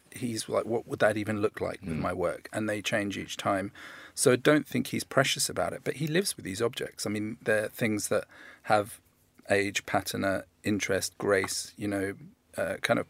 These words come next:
Speaker 1: problematic because they're old, or, but, you know, he likes them, he preserves them, he works with them.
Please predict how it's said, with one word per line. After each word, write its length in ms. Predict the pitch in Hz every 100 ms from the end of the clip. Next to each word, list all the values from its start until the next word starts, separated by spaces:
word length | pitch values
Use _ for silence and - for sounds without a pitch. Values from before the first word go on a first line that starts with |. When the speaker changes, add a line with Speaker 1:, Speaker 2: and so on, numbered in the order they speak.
| -
Speaker 1:
problematic 720 | - 117 107 110 - 110 -
because 260 | 110 - 101
they're 220 | 98 95
old, 320 | 98 104 110 -
or, 280 | 107 101 101 - - - - -
but, 140 | 117 -
you 80 |
know, 100 | 120
he 160 | 98 135
likes 360 | 131 123 - -
them, 160 | -
he 160 | - - -
preserves 480 | 104 104 110 110 -
them, 140 | 101
he 100 | 101
works 420 | 104 113 - -
with 120 | -
them. 160 | -